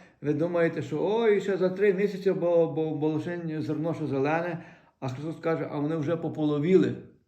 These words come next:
Тобто вже полова се сипле. Він говорить за душі, що треба йти збирати душі людські. Ну, а, а, а про таких він говорить: "Ви,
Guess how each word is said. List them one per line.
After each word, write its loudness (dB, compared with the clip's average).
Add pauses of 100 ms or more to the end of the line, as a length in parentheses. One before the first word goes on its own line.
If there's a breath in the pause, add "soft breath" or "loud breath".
Тобто -6
вже -2
полова 0
се -12
сипле. -4
Він -2
говорить -2
за -4
душі, -4 (220 loud breath)
що -10
треба -2
йти -2
збирати -2
душі 0
людські. -2 (3250)
Ну, 0 (320)
а, 2
а, -2
а -8
про -2
таких -2
він -2
говорить: 2 (360 loud breath)
"Ви, 2